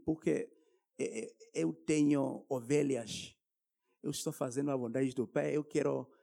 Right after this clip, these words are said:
ah, trazer aquelas ovelhas para esse arraial do meu Pai. Amém? E, e ele colocou a, a, o seu zelo em nós, a garantia que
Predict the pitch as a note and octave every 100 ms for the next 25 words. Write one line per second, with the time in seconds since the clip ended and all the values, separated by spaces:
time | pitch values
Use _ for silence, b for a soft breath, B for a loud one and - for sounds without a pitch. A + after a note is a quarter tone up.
0 | b - G2 A#2+ A2+ G#2 _ - C3 A#2+
1 | C#3 - B2+ D3 C3+ A#2+ A#2 G#2+ G#2 A#2
2 | C3+ C3 B2 - A#2+ A2 G#2+ C3 A#2 A#2+
3 | A#2 A2+ G#2+ G2+ G#2+ G2+ G2+ G#2+ - G2+
4 | F#2 _ _ _ - A2 B2+ E3 F3 _
5 | _ B B _ _ _ _ _ b b
6 | _ _ C#3+ D3+ D3+ D3 C#3 C#3 - _
7 | _ _ E3 G3+ G#3+ F#3+ E3 F3+ E3+ -
8 | A#2+ B2+ - A#2+ - - B2 F3+ E3+ G#2+
9 | C#3+ F3 F#3 F#3+ F3+ _ D4+ C3+ A#2+ C3+
10 | D#3 D3 C#3+ C#3 C3+ A2+ B2+ C#3 - B2+